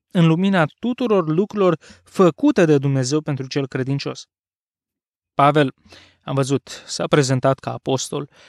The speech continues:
s-a prezentat ca slujitor și iată se prezintă ca întemnițat în Domnul sau pentru Domnul. El este întemnițat din cauza poziției sale în Hristos. Este interesant faptul că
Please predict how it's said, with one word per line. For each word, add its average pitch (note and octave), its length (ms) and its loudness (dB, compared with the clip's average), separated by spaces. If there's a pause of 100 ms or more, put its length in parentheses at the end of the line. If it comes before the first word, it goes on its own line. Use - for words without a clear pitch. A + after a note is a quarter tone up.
(160)
s-a - 180 0
prezentat D3+ 480 4
ca D#3 120 2
slujitor C#3 760 0 (1120)
și - 180 -14
iată C3+ 160 -6
se D3 160 2
prezintă C#3+ 420 0
ca C#3 200 0
întemnițat C3+ 920 0
în C3+ 220 -12
Domnul B2 460 -6 (200)
sau - 460 -4
pentru C#3 340 2
Domnul. B2+ 400 -8 (1120)
El A#3 200 2
este C#4+ 180 2
întemnițat F#3 560 4
din F3+ 160 2
cauza F#3 380 0
poziției D#3 520 -2
sale D#3 240 -4
în D3 100 -4
Hristos. - 540 -12 (1080)
Este - 260 -6
interesant D#3+ 500 0
faptul B2+ 300 -8
că B2+ 160 -6